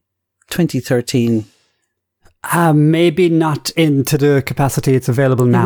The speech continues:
Speaker 1: would have
Speaker 2: yeah.
Speaker 1: been uncloud at that stage.
Speaker 2: That's right, yeah.
Speaker 1: Yeah. So, but yeah, I think it is important now that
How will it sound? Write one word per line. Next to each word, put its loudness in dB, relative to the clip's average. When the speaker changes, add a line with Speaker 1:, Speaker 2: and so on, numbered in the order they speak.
Speaker 1:
would 2
have 0
Speaker 2:
yeah. 2
Speaker 1:
been 0
uncloud 0
at -2
that 0
stage. -4
Speaker 2:
That's -2
right, -2
yeah. -2
Speaker 1:
Yeah. 0
So, 0
but -4
yeah, 0
I -2
think -2
it 0
is 0
important 0
now 2
that -4